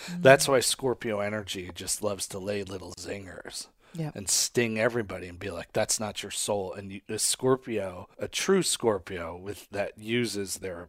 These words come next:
Speaker 2: ability. There's nothing worse than a devolved Scorpio that's just, like, petty and insecure,
Speaker 1: Hmm.
Speaker 2: will, uh, rattle people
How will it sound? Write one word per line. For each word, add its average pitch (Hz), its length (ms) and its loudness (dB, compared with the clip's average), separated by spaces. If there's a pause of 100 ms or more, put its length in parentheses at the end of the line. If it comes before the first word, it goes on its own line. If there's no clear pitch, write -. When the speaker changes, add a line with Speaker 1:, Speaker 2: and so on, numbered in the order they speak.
Speaker 2:
ability. 98 760 -4 (520)
There's - 140 -8
nothing 135 260 4
worse 104 260 0
than 90 180 -8
a - 80 -14 (100)
devolved 101 640 2
Scorpio 92 560 -6
that's - 220 -6
just, - 240 -6
like, 85 160 -10 (100)
petty 92 400 -6
and 90 100 -14
insecure, 85 800 -10 (140)
Speaker 1:
Hmm. 175 240 -6 (200)
Speaker 2:
will, 107 600 4 (480)
uh, 107 260 0
rattle 120 340 2
people - 440 -16